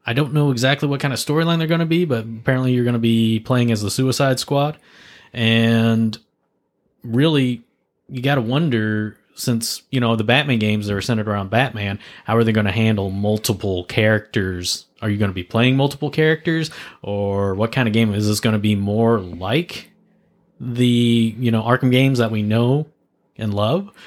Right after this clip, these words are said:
Or is it gonna be taking a strange turn and be a completely different genre?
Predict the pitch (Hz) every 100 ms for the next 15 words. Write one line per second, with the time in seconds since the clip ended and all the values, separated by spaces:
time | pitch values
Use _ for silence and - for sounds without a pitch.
0 | - - - 107 107 107 107 107 107 104
1 | 104 101 113 107 104 101 98 98 - -
2 | 113 113 113 110 110 101 - _ _ _
3 | _ _ _ - 165 117 90 - _ 107
4 | 104 110 107 104 101 107 117 107 110 104
5 | 117 120 104